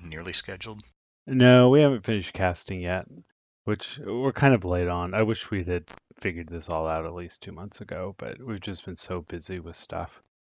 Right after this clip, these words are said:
Speaker 2: that it's, it's something that's kind of fallen through the cracks. So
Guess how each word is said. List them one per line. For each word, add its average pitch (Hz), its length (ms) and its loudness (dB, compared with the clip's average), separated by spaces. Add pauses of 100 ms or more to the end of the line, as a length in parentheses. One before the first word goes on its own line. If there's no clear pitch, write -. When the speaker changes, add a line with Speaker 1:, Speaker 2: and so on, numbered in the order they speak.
(380)
Speaker 2:
that 87 200 -10 (160)
it's, - 200 -12 (120)
it's 117 380 -8
something 98 400 -4
that's 90 320 -10
kind 90 160 -10
of 82 100 -12
fallen 82 280 -6
through - 180 -14
the 87 80 -12
cracks. - 600 -10 (160)
So 95 340 -12